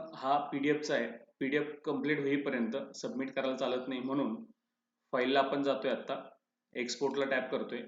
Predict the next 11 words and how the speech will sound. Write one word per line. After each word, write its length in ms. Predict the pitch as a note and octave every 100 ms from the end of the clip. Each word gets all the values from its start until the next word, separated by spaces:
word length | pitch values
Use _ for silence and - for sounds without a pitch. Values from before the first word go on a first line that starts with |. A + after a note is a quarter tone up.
| - _ _ _ _ _
क्रिएट 260 | C3+ C#3 C#3
पीडीएफ 200 | C#3+ C#3
एक्सपीएस 460 | B2 - C#3 C#3
ला 60 | C#3
टॅप 300 | C#3 B2+ -
तुम्हाला 220 | B2+ C3
करायचंय. 560 | C3 B2+ C3 B2+ G2 F#2+ - _ _ _ _ -
इथं 400 | A#2+ D3 D3+ D3
तुम्हाला 560 | C#3+ C#3+ D3+ - - - - -
नाव 280 | B2+ B2+ C3+
टाकायचंय, 520 | C#3 B2 A#2 B2